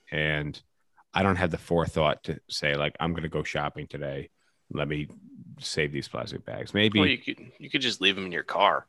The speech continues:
Speaker 1: You could, but then you gotta put 'em back in your car after you bring your groceries up. And I'm sure people do that.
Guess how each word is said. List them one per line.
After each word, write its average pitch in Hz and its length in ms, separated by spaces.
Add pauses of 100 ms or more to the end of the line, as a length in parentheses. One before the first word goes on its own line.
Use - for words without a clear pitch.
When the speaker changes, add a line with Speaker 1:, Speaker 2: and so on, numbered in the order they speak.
(100)
Speaker 1:
You 107 180
could, - 360
but 107 140
then 104 120
you 95 120
gotta 101 160
put - 180
'em 87 120
back 85 320
in 85 60
your 78 100
car 73 320
after 73 300
you 73 80
bring 76 200
your 71 140
groceries 69 440
up. 76 180
And 120 60
I'm 127 60
sure 170 200
people 127 260
do 107 220
that. 104 320